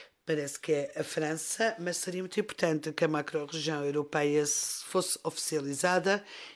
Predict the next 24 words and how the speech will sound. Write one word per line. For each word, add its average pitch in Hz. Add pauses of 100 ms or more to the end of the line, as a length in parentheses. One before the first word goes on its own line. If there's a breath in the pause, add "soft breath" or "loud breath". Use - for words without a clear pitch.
e 180
essa 165
oficialização 165
deverá 151
fazer-se 151
no 147
Conselho 120
Europeu. 120 (1700 loud breath)
Ou 139
seja, 131
não 147
serve 139
que, 131
que -
seja 139
o 131
Conselho 131
de 131
Assuntos 131
Gerais 151
ou 139
de 131
Assuntos 135
Exteriores. 151